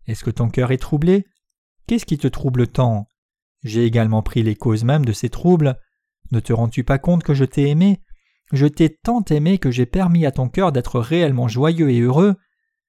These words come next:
Si tu es encore en souffrance et n'as pas de joie, en dépit de ce que j'ai fait pour toi, alors tu ne connais pas la vérité. Je veux que tu connaisses la vérité. Jean trois, verset dix-huit dit, «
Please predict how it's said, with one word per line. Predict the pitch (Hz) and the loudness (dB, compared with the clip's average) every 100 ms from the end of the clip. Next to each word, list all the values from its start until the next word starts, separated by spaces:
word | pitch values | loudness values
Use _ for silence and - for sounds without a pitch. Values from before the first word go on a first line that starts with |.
| _ - | _ -16
Si | - | -12
tu | 120 135 | -4 0
es | 120 | 2
encore | 117 131 113 | 2 0 0
en | 107 | -2
souffrance | - 151 - 180 - | -4 -6 0 -2 0
et | |
n'as | 117 117 | -4 -2
pas | 156 | -2
de | 131 | 0
joie, | 113 139 180 185 - _ _ _ _ _ - - - | 0 4 4 4 -2 _ _ _ _ _ -20 -20 -4
en | 123 | -2
dépit | 113 - 151 | 0 -2 -2
de | 127 | -2
ce | - | -2
que | 107 | -2
j'ai | 113 | -2
fait | - 151 | -2 -4
pour | 110 - | -4 -2
toi, | 156 160 - _ _ _ _ _ | 2 2 0 _ _ _ _ _
alors | 180 233 - | 2 2 2
tu | 190 | 0
ne | |
connais | 185 180 180 | 2 2 4
pas | 208 | 2
la | 175 | 2
vérité. | 143 127 127 - 185 208 - _ _ _ _ _ _ - 156 | 2 0 -2 0 0 0 -6 _ _ _ _ _ _ -10 -4
Je | 135 | 0
veux | 170 190 226 | 0 0 -2
que | 139 | -4
tu | - | -6
connaisses | 135 135 123 - | -2 0 0 0
la | 123 | 0
vérité. | 117 117 117 - 117 110 98 - _ _ _ _ _ _ _ _ _ _ _ _ - | 0 0 -2 0 0 0 -4 -12 _ _ _ _ _ _ _ _ _ _ _ _ -10
Jean | 113 110 | -4 -2
trois, | 101 139 131 | -2 0 0
verset | 117 - 113 | 0 -2 -6
dix-huit | 110 110 139 143 110 | -4 -4 -4 -4 -6
dit, « | 120 156 | 0 2